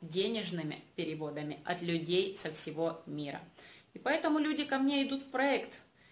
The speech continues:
Я не захожу в, в свой кабинет из-под палки, из-за денег. Я просто живу и дышу этим проектом.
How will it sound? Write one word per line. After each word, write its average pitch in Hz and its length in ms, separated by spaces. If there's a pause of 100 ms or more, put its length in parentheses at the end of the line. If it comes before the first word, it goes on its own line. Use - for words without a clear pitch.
(420)
Я 220 420
не 214 180
захожу 254 540
в, 175 340
в - 180
свой 202 300
кабинет 208 640
из-под 196 420
палки, 226 480
из-за 180 260
денег. 190 580 (680)
Я 104 200
просто 226 520
живу 220 580
и 214 180
дышу 233 800
этим 202 380
проектом. 175 680